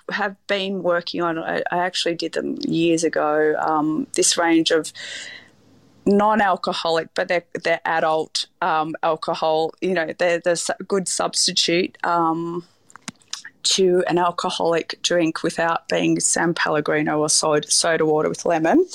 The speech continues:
Um, and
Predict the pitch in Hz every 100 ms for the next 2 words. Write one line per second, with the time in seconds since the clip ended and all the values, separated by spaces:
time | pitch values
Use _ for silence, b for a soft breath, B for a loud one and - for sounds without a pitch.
0 | B B B B B B - 226 220 226
1 | 233 233 214 208 - _ _ - - _
2 | _ - 220 220 220 226 226 226 208